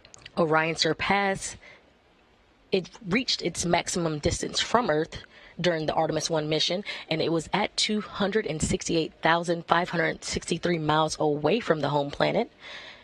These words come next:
And finally, on November thirtieth, just yesterday, teams polled go for Orion to exit the distant retrograde orbit. Today, we are live covering the distant retrograde orbit departure burn, or the D R D, which will bring Orion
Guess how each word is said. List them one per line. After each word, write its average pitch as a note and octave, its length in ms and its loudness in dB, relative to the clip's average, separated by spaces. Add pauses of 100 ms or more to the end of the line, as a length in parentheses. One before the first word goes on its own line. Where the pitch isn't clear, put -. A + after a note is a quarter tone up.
(280)
And F3+ 180 0
finally, G#3 500 2 (220)
on F3+ 100 -2
November E3+ 460 2 (180)
thirtieth, G3+ 520 2 (300)
just - 260 2
yesterday, F#3 520 0 (240)
teams A#3 320 0
polled F#3 380 -2
go F#3 320 0
for E3 280 0
Orion D#3+ 380 2
to - 260 -2
exit G#3+ 400 0
the D#3 80 2
distant D3+ 360 -2
retrograde D3 400 0
orbit. - 360 0 (480)
Today, E3+ 300 2
we F3+ 160 0
are D#3+ 140 4
live F3 560 2
covering G#3 400 0
the F#3+ 80 0
distant - 320 -2
retrograde E3 480 0
orbit G3 320 2
departure G3 460 0
burn, G3+ 440 2 (340)
or F#3 120 2
the D#3+ 140 2
D F#3 200 0
R D#3+ 160 4
D, G#3 340 -2 (300)
which - 260 2
will F#3+ 120 2
bring B3 340 0
Orion F3+ 500 2